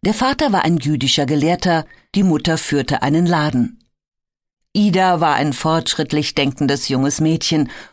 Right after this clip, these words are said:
und von der Idee der Gleichheit der Geschlechter angetan. Was sie ferner auszeichnete, war ihr Schönheitssinn.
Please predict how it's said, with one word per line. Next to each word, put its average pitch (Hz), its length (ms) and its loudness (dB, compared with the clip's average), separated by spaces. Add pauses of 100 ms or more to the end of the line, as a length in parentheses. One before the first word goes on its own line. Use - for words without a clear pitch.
und 214 120 -2
von 262 160 2
der 226 120 2
Idee 262 360 2
der 151 140 0
Gleichheit 160 500 0
der 131 120 -2
Geschlechter 151 680 -2
angetan. 139 680 -2 (1120)
Was 214 200 0
sie 240 120 2
ferner 262 540 0
auszeichnete, 165 880 0 (400)
war 175 160 0
ihr 226 120 2
Schönheitssinn. 151 920 0